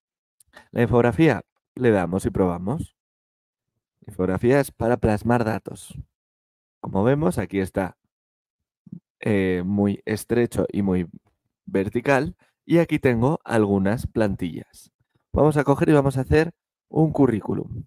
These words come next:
¿de acuerdo? Que es algo muy común y algo que seguramente alguno de vosotros, pues, lo va a hacer a, a través de Canva. Yo le doy a currículum, digo, "Vale, David, pero es que yo si me pongo a hacerlo desde cero, así en blanco,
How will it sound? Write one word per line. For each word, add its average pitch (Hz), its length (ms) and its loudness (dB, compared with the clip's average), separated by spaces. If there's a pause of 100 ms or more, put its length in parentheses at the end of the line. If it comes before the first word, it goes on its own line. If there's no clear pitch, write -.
(140)
¿de - 60 -14
acuerdo? 127 300 0
Que - 80 -4
es 101 100 -4
algo 104 320 2
muy 101 320 -2
común 143 480 0 (400)
y 110 120 -2
algo 107 280 2
que 98 240 -2 (1120)
seguramente 107 600 2
alguno 107 260 4
de 104 60 4
vosotros, 101 420 0
pues, 113 280 -2 (260)
lo 113 180 6
va 107 80 4
a 107 40 -2
hacer 104 200 2
a, 107 240 0
a 104 100 -2
través 98 300 -2
de 95 80 -4
Canva. 92 420 -8 (720)
Yo 135 200 2
le 143 80 6
doy 147 120 6
a 139 80 4
currículum, 165 840 -2 (840)
digo, 107 220 2
"Vale, 104 200 2
David, 107 240 4
pero 101 120 2
es 95 60 -6
que 117 140 -2
yo 113 100 4
si - 80 -2
me 95 120 -6
pongo 98 180 -2
a 110 40 0
hacerlo 110 260 0
desde 101 200 0
cero, 107 320 -2
así 101 220 -6
en 107 100 -2
blanco, 110 480 -2